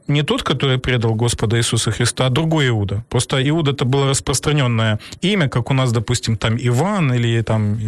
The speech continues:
Игорь, например, да? А, а, вот. И сам апостол Иуда, а, будучи братом Господа Иисуса Христа,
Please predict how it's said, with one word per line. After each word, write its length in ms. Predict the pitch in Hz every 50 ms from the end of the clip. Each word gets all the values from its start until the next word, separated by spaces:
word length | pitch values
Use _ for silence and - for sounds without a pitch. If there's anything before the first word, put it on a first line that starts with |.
| 117 113 104 117 143 220
Игорь, 220 | 214 151 147 135
например, 460 | 131 120 117 - - 120 113 113 110 117
да? 160 | 143 180 196 - - - - - - - - - - -
А, 360 | 156 127 127 131 127 120 -
а, 120 | - 143 139
вот. 280 | 139 143 135 123 120 - - - - -
И 220 | 147 170 202 202 - - - _ _ _ - - - 143
сам 460 | - - 185 185 233 254 240 208 - - - _ _ _ _ - _ - _
апостол 520 | 165 151 156 190 214 226 - - 214 214 214
Иуда, 540 | 233 240 233 185 135 135 127 131 160 214 269 - _ _ _ _ _ _
а, 200 | 147 139 139 135
будучи 680 | 127 160 190 202 196 - - - 180 175 160 151 139 -
братом 680 | - 123 117 139 160 180 202 196 - - 135 123 117 135
Господа 440 | 127 127 - - - 160 143 131 139
Иисуса 400 | 131 127 - - 190 - - 156
Христа, 680 | - - 135 123 113 - - - 110 92 98 160 180